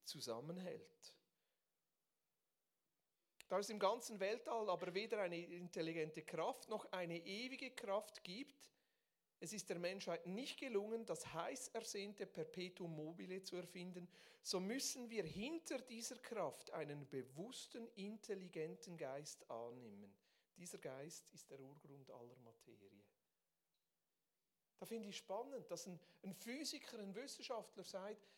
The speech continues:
eigentlich Materie gibt's gar nicht unbedingt, sondern es ist viel mit Energie, wo die Teile zusammenhält.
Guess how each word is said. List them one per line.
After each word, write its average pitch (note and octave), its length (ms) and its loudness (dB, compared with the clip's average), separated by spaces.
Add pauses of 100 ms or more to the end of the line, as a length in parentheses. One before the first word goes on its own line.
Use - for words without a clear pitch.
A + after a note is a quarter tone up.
(140)
eigentlich C#4 400 2
Materie A3+ 580 0
gibt's A#3+ 280 -6
gar A#3+ 220 2
nicht A#3 160 -2
unbedingt, A3+ 420 0
sondern F#3+ 320 -2
es - 140 -4
ist D#3+ 120 -4
viel F#3+ 240 -4
mit A#3 320 -8
Energie, E3 680 -4
wo A3 100 -8
die D#3 140 -12
Teile D#3+ 420 -8
zusammenhält. F#3 600 -10